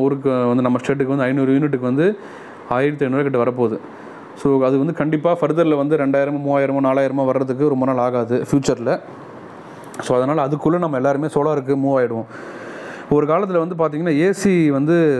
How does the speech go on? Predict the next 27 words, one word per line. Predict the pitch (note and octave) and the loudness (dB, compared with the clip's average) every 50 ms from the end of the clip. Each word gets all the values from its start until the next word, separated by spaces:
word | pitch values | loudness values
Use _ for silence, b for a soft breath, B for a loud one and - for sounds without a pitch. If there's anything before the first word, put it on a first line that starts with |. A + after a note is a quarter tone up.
| A#2+ A#2+ A#2+ | 2 0 0
ரொம்ப | B2 C3+ D3+ D#3 E3 E3 D#3 C#3+ | 0 2 2 2 2 2 2 0
வந்து | C3+ D3 C#3+ C3+ | -2 -2 -2 -2
பணக்கார | C3 C#3+ C#3+ D3 C#3+ C#3 C3+ | -2 -2 0 0 0 0 -2
வீட்ல | C3+ B2+ B2+ C3 B2+ | -4 -6 -4 -2 0
தான் | C#3 C#3 | 0 0
இருக்கும், | B2+ B2 B2+ C#3 D#3+ F3 E3+ D3+ - - C3 B2+ | 0 0 0 0 2 2 0 -2 -2 -2 0 2
ரொம்ப | C3 C#3+ D3+ D#3+ D#3 C#3 | 2 2 2 2 2 2
rare | C3 C#3 D#3 D3 C3+ B2+ | 2 0 0 0 0 0
ஏ | C3+ C#3 - | -2 0 2
சி | - C3+ B2+ | 2 2 2
வச்சிருக்கிறவங்க | A#2+ - D#3 B2 A#2+ A#2+ A2+ A2+ A2 A2 | 2 0 -2 -2 0 0 0 0 0 -2
வந்து. | A2+ A2+ A2+ - - B B B B B B B B B B | 0 -2 -2 -4 -6 B B B B B B B B B B
ஆனா | C#3 D#3+ D#3+ C#3+ | -2 -2 -2 -2
இன்னைக்கு | D3+ E3+ F3+ F3 D#3+ D#3+ D#3 | -2 -4 -4 -2 -2 0 0
வந்து | E3 F3+ F#3 E3 D3+ E3 D3+ C3 | 0 2 2 2 2 2 2 2
எல்லார் | B2+ D#3 E3+ F3 E3+ E3+ | 2 2 2 0 0 -2
வீட்லயுமே | E3+ D3 D#3+ F3 F3+ D#3+ D3 | -4 -4 -4 -2 0 0 0
ஏ | D3+ - | 0 0
சி | - D3+ | 0 -2
இருக்கு. | B2+ A2+ A2+ A2 - - - | -2 -2 -4 -8 -8 -4 0
So, | - D3+ E3 D#3 | 0 2 2 2
நம்ம | C#3 D3+ D#3+ D#3 C#3+ | 0 0 0 0 0
அந்த | C#3 C#3 C#3+ | 0 0 0
அளவு | D3 E3 E3+ D#3+ | 0 0 0 0
நம்ம | D#3 C#3+ C3 C3 | 0 0 0 0
வந்து | C3+ C#3 D#3+ F3+ F3+ E3 C#3 B2+ A#2+ A#2 A2+ A2+ A2+ A2+ | 0 2 2 4 4 4 2 2 2 2 2 2 2 2
மேல | B2+ C#3+ C#3+ | 2 0 0